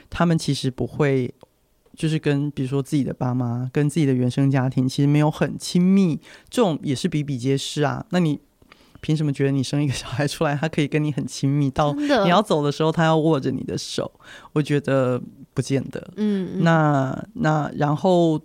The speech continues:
Speaker 1: 对于老了之后，我，因为我还蛮自信我可以照顾好自己啦，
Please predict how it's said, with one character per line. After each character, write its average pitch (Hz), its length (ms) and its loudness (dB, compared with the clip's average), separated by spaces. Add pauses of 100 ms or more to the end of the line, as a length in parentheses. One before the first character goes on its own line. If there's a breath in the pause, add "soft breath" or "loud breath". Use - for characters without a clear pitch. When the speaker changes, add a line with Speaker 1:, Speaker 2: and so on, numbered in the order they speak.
(160)
Speaker 1:
对 247 200 4
于 147 640 0 (680)
老 143 260 2
了 135 160 -2
之 - 160 0
后， 190 80 2
我， 139 220 0
因 269 100 4
为 277 140 6
我 135 40 4
还 127 160 2
蛮 131 160 2
自 170 140 -2
信 156 160 -2
我 123 60 0
可 - 160 -4
以 - 20 0
照 123 180 0
顾 127 120 -6
好 - 180 -6
自 123 160 -12
己 - 200 -12
啦， - 220 -16